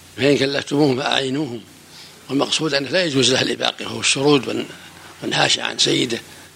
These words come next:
حتى يغيب عنه، حتى يضيع ملكه، لا يجوز. ولهذا قال صلى الله عليه وسلم: "أيما عبد أبق فقد برئت من الذمة."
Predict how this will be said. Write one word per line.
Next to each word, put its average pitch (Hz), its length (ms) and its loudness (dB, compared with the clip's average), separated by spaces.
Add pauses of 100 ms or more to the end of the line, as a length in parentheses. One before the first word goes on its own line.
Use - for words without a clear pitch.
حتى 120 320 -4
يغيب 123 260 -2
عنه، 120 200 -2
حتى 110 340 -10 (580)
يضيع 139 320 0
ملكه، 139 340 0 (360)
لا 139 140 0
يجوز. 143 380 2
ولهذا 131 380 -2
قال 120 160 0
صلى 127 120 -2
الله 117 140 -4
عليه 117 40 -4
وسلم: 143 160 -6 (680)
"أيما 143 280 2
عبد 151 280 0
أبق 180 380 -2
فقد 180 300 -4
برئت 185 300 -2
من 175 80 4
الذمة." 185 340 2